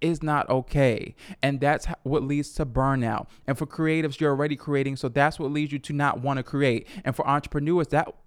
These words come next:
is what makes you not wanna show up to be an entrepreneur, because you are now showing up to everybody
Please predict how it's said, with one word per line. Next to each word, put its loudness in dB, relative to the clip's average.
is -2
what 2
makes -4
you -2
not -2
wanna -2
show 0
up -2
to -6
be 0
an -4
entrepreneur, 0
because -4
you 0
are 0
now 0
showing 0
up 2
to -8
everybody -2